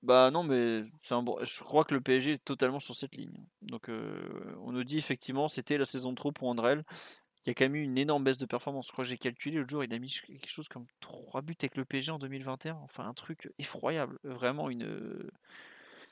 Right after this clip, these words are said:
une baisse de performance, euh, très, très, très forte, euh... qui est sortie un peu de nulle part. Globalement, depuis qu'il est retourné en sélection, avant, il arrivait bien à se ressourcer pendant les trêves internationales.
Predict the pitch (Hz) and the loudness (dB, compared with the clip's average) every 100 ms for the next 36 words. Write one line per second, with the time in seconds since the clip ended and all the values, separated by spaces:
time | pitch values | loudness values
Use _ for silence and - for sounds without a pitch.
0 | _ _ _ - 131 127 160 143 135 131 | _ _ _ -8 -8 2 2 4 2 4
1 | 135 - 131 151 151 - 120 113 120 110 | 4 4 2 2 0 -2 -4 -4 -2 -4
2 | - - - 135 - - - 165 165 - | -6 -8 -10 -14 -18 -8 0 4 4 0
3 | - 135 - 131 - 156 147 - - 120 | -4 -4 0 -4 2 4 4 2 -4 -2
4 | 117 113 113 117 - - - - - - | 0 -2 -4 -8 -10 -12 -14 -16 -18 -20
5 | 160 _ _ - _ _ _ _ - - | -20 _ _ -20 _ _ _ _ -18 -18
6 | 143 _ _ _ 196 151 _ - 127 127 | -18 _ _ _ -20 -20 _ -10 -6 -4
7 | - 139 135 139 135 123 - 135 147 160 | -2 -2 0 0 4 4 4 8 10 10
8 | 180 143 147 143 143 135 131 135 131 123 | 8 2 -2 0 4 4 4 2 0 2
9 | 131 127 - 151 131 131 160 143 120 123 | 2 2 0 2 4 6 6 6 6 6
10 | 123 147 143 - 123 123 143 - 123 123 | 2 4 2 0 -4 -2 -2 -2 -2 -2
11 | 123 123 117 117 120 120 127 | -2 -2 -2 -2 0 0 0